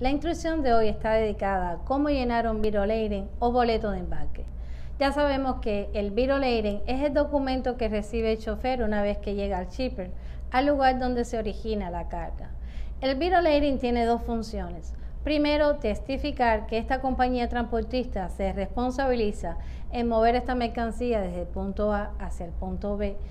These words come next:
Y luego el Viro Leiren sirve como garantía de pago a este conductor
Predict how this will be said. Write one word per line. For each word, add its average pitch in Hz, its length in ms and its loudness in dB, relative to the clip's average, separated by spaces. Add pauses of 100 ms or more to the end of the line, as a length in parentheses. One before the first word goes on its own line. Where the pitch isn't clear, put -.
(320)
Y 262 80 -2
luego 302 460 4
el 220 160 2
Viro 277 280 2
Leiren 220 400 0
sirve 233 400 0
como 220 280 0
garantía 208 580 0
de 240 120 2
pago 208 480 2
a 196 140 0
este 196 220 -2
conductor 240 680 0